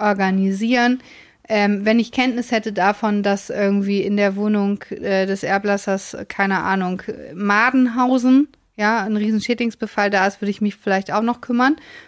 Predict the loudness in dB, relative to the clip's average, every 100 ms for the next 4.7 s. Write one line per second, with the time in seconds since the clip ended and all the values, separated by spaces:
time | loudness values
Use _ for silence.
0 | _ -4 0 0 0 0 -2 -4 -8 -14
1 | -16 -16 -4 2 2 0 -6 -4 -4 -6
2 | -6 -2 -4 -4 -2 0 -2 -6 -20 -20
3 | -20 -4 0 2 2 4 4 4 -2 -2
4 | -4 0 0 2 2 0 -4